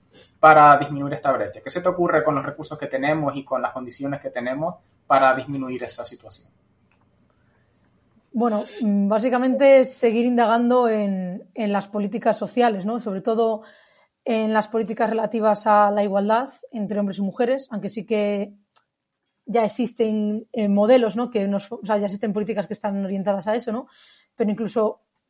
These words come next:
Speaker 2: seguir, eh, indagando en ello y ver cómo estas políticas afectan, si realmente tienen un, un impacto o no en la, en la reducción de, de la brecha. También el fomento de la, de la educación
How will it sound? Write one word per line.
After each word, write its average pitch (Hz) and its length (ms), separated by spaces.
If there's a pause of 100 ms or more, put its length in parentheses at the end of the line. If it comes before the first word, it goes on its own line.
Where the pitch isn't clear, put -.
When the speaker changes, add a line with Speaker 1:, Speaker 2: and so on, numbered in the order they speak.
(180)
Speaker 2:
seguir, 233 580
eh, 220 400
indagando 226 420
en 226 80
ello 240 140
y 226 40
ver 220 200 (100)
cómo 226 200
estas 220 180
políticas 214 440
afectan, 247 500
si 220 160
realmente 196 320
tienen 208 200
un, 202 220 (280)
un 226 140
impacto 214 440
o - 20
no 208 240
en 196 160
la, 180 360 (220)
en 214 140
la 208 80
reducción 202 460
de, 185 360 (520)
de 214 100
la 202 100
brecha. 269 520 (240)
También 226 280
el 220 100
fomento 220 460
de 208 120
la, 196 680
de 214 120
la 208 80
educación 240 680